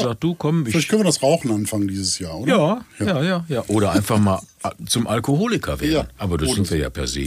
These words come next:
Speaker 2: Ja.
Speaker 1: Also, das,
Speaker 2: Na ja.
Speaker 1: du
Speaker 2: Partiell.
Speaker 1: nicht.
Speaker 2: Ja.
Speaker 1: Partiell. Wobei, also ich muss ganz ehrlich sagen, Menschen, die jeden Abend ein Glas Rotwein trinken, ja, qua Definition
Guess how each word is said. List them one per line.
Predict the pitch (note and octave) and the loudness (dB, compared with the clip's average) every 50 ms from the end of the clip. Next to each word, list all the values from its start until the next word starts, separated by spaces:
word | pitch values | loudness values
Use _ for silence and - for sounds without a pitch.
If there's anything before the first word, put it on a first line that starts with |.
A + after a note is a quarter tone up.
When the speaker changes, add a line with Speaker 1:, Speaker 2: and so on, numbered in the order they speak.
| - - | -4 -4
Speaker 2:
Ja. | - A2 | -2 -2
Speaker 1:
Also, | G#2+ D2 B1+ A#1+ A#1+ - _ _ _ | -2 -2 -4 -6 -10 -16 _ _ _
das, | - B1 - | -10 -6 -6
Speaker 2:
Na | G2 F#2+ F#2 | -4 -4 -4
ja. | G2+ F#2 - - - _ - - - - - - | -8 -10 -12 -16 -20 _ -20 -20 -18 -18 -18 -14
Speaker 1:
du | - C#2+ C2 | -12 -10 -6
Speaker 2:
Partiell. | - - G#2 A2 - A2 G#2+ F#2 | -4 -2 -2 0 0 0 -2 -4
Speaker 1:
nicht. | E2 - - - - | -4 -8 -16 -16 -10
Speaker 2:
Ja. | - G2 | -10 -8
Speaker 1:
Partiell. | E2+ E2+ D#2 D2 - - C#2+ D2 F#2 A2 C#3 - - - - - - - - - - - - | -6 -4 -4 -4 -2 -2 -2 -2 -2 -4 -6 -8 -16 -20 -20 -18 -16 -16 -16 -18 -18 -12 -6
Wobei, | - F#2+ D#2 D#2 F2 F2+ F#2 F2+ - _ _ - F#2 - - | -4 -2 0 0 2 0 0 -2 -4 _ _ -14 -12 -8 -4
also | - A2 G#2 | -2 0 0
ich | G#2 F#2+ G2+ | 2 2 2
muss | A2 A2+ G#2 - | 2 2 2 2
ganz | G2+ G#2 G#2+ - | 2 2 2 2
ehrlich | G2+ G2 E2+ D2+ D2+ D2+ - | 0 -2 -2 0 0 -2 -2
sagen, | F#2 - - - - A1 - - - - - - - - - - - - | -4 -6 -8 -8 -10 -10 -10 -14 -20 -20 -20 -20 -20 -20 -18 -16 -8 -2
Menschen, | F2 F#2 G2+ C3 C#3 - - B2 G#2 | 0 2 4 4 2 2 2 0 2
die | F#2+ G2 | 2 0
jeden | F2 D#2 F2+ G#2 G#2 G#2 - - | 2 2 0 2 2 0 0 0
Abend | - C#2+ C2+ C2 C2+ - - - - | -2 -2 -2 -2 -2 -4 -6 -6 -4
ein | - F2+ | -2 -2
Glas | E2 D#2 D2+ D2+ D2 - - | 0 0 0 0 -2 -2 -2
Rotwein | D2+ D#2 D2+ - B1+ A#1+ - | -2 -4 -4 -4 -6 -6 -6
trinken, | - - B1 A#1+ - - - | -6 -8 -8 -10 -10 -12 -8
ja, | F2+ D#2+ E2 D#2 D2 E2 A2 D#3+ G#3 G#3 - - | -4 -2 0 0 0 0 0 0 -2 -4 -8 -8
qua | - - G2 G#2+ G#2+ | -4 -2 0 0 2
Definition | F2+ G2 G2+ - G#2 F2 E2 D2+ - - - - C#2+ F#2+ C#3 F3+ G3+ G#3+ | 0 0 -2 0 0 0 0 0 -2 -2 -2 -2 0 0 2 2 2 0